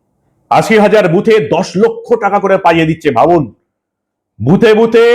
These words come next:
তৃণমূলের কর্মী সমর্থকদের ভোটের আগে দশ লক্ষ টাকা করে সরকারি টাকা পাইয়ে দিচ্ছে মমতা বন্দ্যোপাধ্যায় সরকার। কারোর কোনো প্রতিবাদ আছে?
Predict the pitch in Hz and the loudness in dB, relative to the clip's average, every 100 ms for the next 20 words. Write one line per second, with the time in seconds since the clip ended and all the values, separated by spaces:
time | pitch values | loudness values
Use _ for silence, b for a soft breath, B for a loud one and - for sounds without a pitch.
0 | 233 240 190 214 220 220 214 202 208 220 | -2 -2 -2 0 0 0 0 -2 -2 -2
1 | 214 214 214 220 190 214 226 180 160 208 | -2 -2 0 -2 0 0 0 0 -2 0
2 | 208 - 170 180 214 226 226 _ _ 120 | -2 0 0 2 2 0 -2 _ _ -4
3 | 185 208 - 175 220 - - 226 208 208 | 0 0 -2 -2 -2 -4 -4 0 0 0
4 | 196 214 214 180 180 185 185 180 170 165 | 0 0 0 -2 -2 0 0 -2 -2 -2
5 | 165 165 156 180 165 143 139 139 131 135 | -2 -2 -6 -6 -4 -4 -2 -4 -2 -4
6 | 120 127 123 - - - _ _ _ 139 | -4 -6 -8 -12 -16 -20 _ _ _ 0
7 | 160 185 185 185 185 190 180 185 180 180 | 0 0 -2 -2 -2 -2 0 0 0 -2